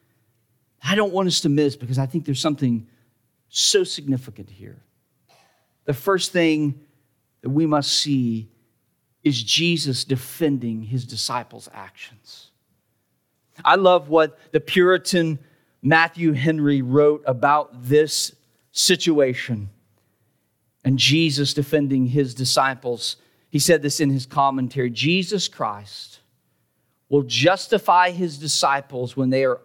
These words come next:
unjustly censured. And he will own and accept them in many a thing in which men tell them is not lawful for them to do."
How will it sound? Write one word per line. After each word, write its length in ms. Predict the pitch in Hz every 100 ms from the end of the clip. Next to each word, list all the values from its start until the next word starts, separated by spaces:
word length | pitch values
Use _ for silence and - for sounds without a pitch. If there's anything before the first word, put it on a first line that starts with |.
| -
unjustly 840 | 151 160 135 151 143 - 147 143
censured. 760 | 131 - 117 101 - 85 - _ _ _ _ _ _ _ _ _ _ _
And 140 | 147 151
he 140 | 190
will 240 | 190 175 -
own 600 | 180 196 214 233 240 233 _ _ _ _ -
and 180 | 170 165
accept 640 | 156 - - 226 233 -
them 440 | 208 214 220 226 - _ _ _ -
in 540 | 185 160 156 160 185
many 300 | 226 262 277
a 80 | 262
thing 560 | 247 196 151 120 101 98 _ _ _ _ _ _
in 220 | 156 160
which 260 | 165 170 -
men 480 | 147 170 202 180 151
tell 300 | - 190 180
them 120 | 147
is 120 | 131
not 260 | 139 151 -
lawful 520 | 131 147 147 - 131
for 220 | 110 -
them 200 | 120 113
to 100 | 110
do." 280 | 107 104 92